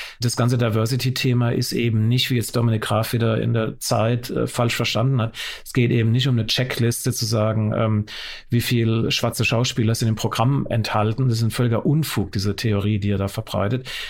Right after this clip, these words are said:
Es geht genau ums Gegenteil. Es geht darum zu sagen, Diversity bereichert eine Unternehmenskultur, wenn man sie ernst nimmt, also wenn man die Diversity ernst nimmt. Und das, ähm, versuchen wir hier. Und genauso finde ich denn das Zusammenspiel mit Frauen,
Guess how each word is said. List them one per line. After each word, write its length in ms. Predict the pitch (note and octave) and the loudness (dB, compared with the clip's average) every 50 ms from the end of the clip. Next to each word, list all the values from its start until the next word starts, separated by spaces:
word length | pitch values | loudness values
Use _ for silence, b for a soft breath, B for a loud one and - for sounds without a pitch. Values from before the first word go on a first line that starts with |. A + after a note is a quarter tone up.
| B B | B B
Es 60 | - | -2
geht 140 | - B2+ A#2+ | 0 2 2
genau 160 | C3 A#2 A#2 | 4 2 2
ums 180 | A2+ A2+ - - | 2 2 0 0
Gegenteil. 400 | A#2+ B2 C3 C#3 B2+ B2+ A2+ G#2+ | 0 2 2 2 2 2 2 0
Es 100 | G#2 - | 0 0
geht 160 | - A#2 G#2+ | 0 0 2
darum 180 | A2 G#2+ A2+ A2+ | 2 2 2 2
zu 120 | - - | 0 0
sagen, 260 | A2+ A#2 A2+ A2+ A2+ | 0 0 2 2 2
Diversity 640 | G#2 A2 G#2 G2+ G#2 G2+ A2 G#2+ B2 - - C3 B2+ | 2 2 2 2 2 2 2 0 0 -2 0 0 0
bereichert 460 | A2+ - A#2 G#2 G#2+ G#2 G2 A2 A#2 | 0 0 0 0 2 2 2 2 2
eine 1040 | G#2+ - C#3 C3+ C3+ C3 - - - - - - - - - - - - - B2 B2+ | 2 2 0 0 -2 -2 -6 -12 -16 -16 -16 -16 -18 -18 -20 -20 -18 -2 0 2 4
Unternehmenskultur, 960 | B2 A#2 A#2 A2 A2+ A2 A2 A#2+ B2+ - - - C3+ C3 - - C#3 C3+ B2+ | 4 4 4 4 4 4 2 2 0 0 0 0 0 0 0 0 0 0 2
wenn 100 | A2+ A#2+ | 2 2
man 120 | A#2+ B2 A#2+ | 2 2 0
sie 100 | B2+ C3 | 0 0
ernst 400 | B2+ A#2+ B2+ B2+ - - - - | 0 2 0 0 -2 -4 -4 -2
nimmt, 240 | G#2+ G2+ F#2 F#2+ G#2+ | 0 0 0 0 0
also 160 | A2 G#2+ G#2+ | 0 0 2
wenn 80 | A2 | 2
man 160 | G#2+ G#2+ G#2+ G#2 | 2 2 2 2
die 180 | G#2+ A2 G#2+ | 0 0 0
Diversity 540 | G#2 G#2+ G2+ G2 A2 A2 G#2+ A2 G#2+ - A#2+ | 0 0 0 2 2 0 0 0 0 0 0
ernst 340 | A#2+ A#2+ A#2+ C3 - - - | 2 2 2 0 0 0 0
nimmt. 280 | G#2+ G2 G2 G2 - | 0 0 0 0 0
Und 160 | F#2 F#2+ G#2+ G2+ | 0 0 0 0
das, 280 | G#2 G2+ - - - | 0 -2 -4 -4 -4
ähm, 480 | - - A2 G2+ G2+ G2+ G#2+ A2+ A#2+ A#2+ - | -4 -2 0 0 0 0 0 0 0 -2 -2
versuchen 440 | - A#2+ A2+ - B2 A2+ G#2+ B2+ | -2 -2 0 0 0 2 2 2
wir 120 | B2 B2 B2 | 2 2 2
hier. 340 | B2 B2 C3+ C3+ C#3 D3+ D3 B B B B B B B B B B | 2 2 2 2 0 0 -2 B B B B B B B B B B
Und 120 | - A#2+ G#2+ | -2 0 2
genauso 320 | A#2 A2 A2 A2 A2 A#2+ | 4 4 4 4 2 0
finde 220 | A#2 - C3 B2 A#2+ | 0 2 2 2 2
ich 80 | - | 2
denn 460 | - A#2 A2+ A2+ A2+ A2+ A2 A2 F2+ | 2 2 2 2 2 2 0 0 0
das 160 | G2 A2+ A2 - | 0 0 0 0
Zusammenspiel 520 | - G#2+ - G#2 G#2 A#2 B2 - - B2 | -2 0 0 2 2 2 2 2 2 2
mit 160 | A#2+ A#2 A#2 | 2 2 2
Frauen, 640 | - - - B2+ F#2+ F#2+ G#2 A#2 B2 B2+ B2 B2 - | 0 -2 0 2 2 4 4 2 2 2 2 0 -2